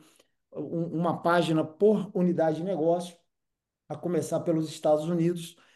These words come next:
é, aonde a gente teve um trimestre, mais um trimestre duro em termos de venda. É, a gente tem um same-store sales negativo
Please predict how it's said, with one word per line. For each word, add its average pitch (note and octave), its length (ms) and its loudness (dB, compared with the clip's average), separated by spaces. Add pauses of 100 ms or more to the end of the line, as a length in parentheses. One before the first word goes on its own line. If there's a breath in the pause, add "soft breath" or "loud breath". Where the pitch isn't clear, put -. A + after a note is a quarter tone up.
(240 soft breath)
é, C3+ 1120 2
aonde E3+ 300 0
a F#3 40 0
gente F#3 140 -4
teve E3+ 160 0
um F3+ 80 -4
trimestre, D#3 720 0
mais F3+ 240 2
um F3+ 120 0
trimestre D#3+ 560 -2
duro F#3 420 2
em F3+ 100 2
termos E3 260 0
de D#3 100 -2
venda. F3 420 0 (560)
É, C#3 220 2
a C3+ 60 4
gente D#3 220 -2
tem F3 80 0
um D3 60 0
same-store D#3 460 0
sales D3 260 -2
negativo F3+ 720 2